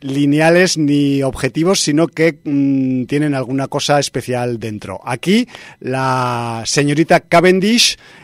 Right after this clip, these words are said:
eh, le encarga a Marlowe que, mm, investigue la desaparición de su amante desaparecido, Nico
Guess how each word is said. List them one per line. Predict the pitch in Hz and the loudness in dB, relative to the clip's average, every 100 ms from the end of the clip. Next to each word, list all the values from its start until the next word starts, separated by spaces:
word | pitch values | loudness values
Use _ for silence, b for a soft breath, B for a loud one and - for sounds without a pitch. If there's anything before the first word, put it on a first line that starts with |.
| _ | _
eh, | 131 131 131 | -6 -2 -2
le | 123 123 | -4 -4
encarga | 120 120 143 143 | -4 -2 0 2
a | |
Marlowe | 143 156 160 185 190 - | 4 4 4 4 4 0
que, | - 180 202 b b _ | 2 4 4 b b _
mm, | 135 135 131 127 135 | -4 -2 -2 -4 -4
investigue | 156 143 143 - 147 165 | -2 0 -2 -2 2 4
la | 156 | 2
desaparición | 131 127 117 127 - 139 151 170 b b _ | 2 -2 -2 -2 0 2 2 0 b b _
de | 127 123 143 135 127 123 117 | -6 0 2 2 0 0 -2
su | - 123 117 113 110 107 107 104 - | -4 -4 -2 -4 -4 -6 -8 -8 -6
amante | 131 143 160 156 156 165 | -2 2 2 2 2 0
desaparecido, | 117 127 120 110 113 104 131 139 180 - _ _ _ _ _ _ _ _ _ | -4 -2 -2 -2 -4 -4 0 0 0 -4 _ _ _ _ _ _ _ _ _
Nico | 123 135 - 151 | 0 0 2 2